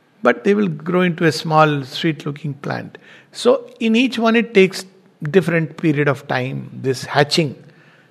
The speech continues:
And this is such a beautiful example she has used, because literally hatching,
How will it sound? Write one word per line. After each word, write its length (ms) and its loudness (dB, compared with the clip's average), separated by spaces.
And 200 -6
this 360 -4
is 80 -2
such 240 -2
a 60 0
beautiful 440 -2
example 480 0
she 160 -4
has 140 -2
used, 180 -4
because 240 -4
literally 420 -2
hatching, 580 -4